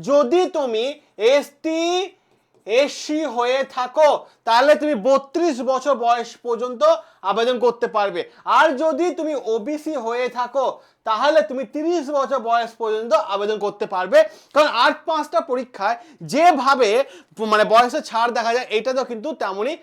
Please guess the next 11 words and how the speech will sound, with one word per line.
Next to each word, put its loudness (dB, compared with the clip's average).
বয়সে 0
ছাড় -4
দেওয়া 0
আছে। -8
ওকে, 4
তাহলে 4
দেখো -2
সিলেকশন 2
প্রসেস 0
কি -2
আছে? 2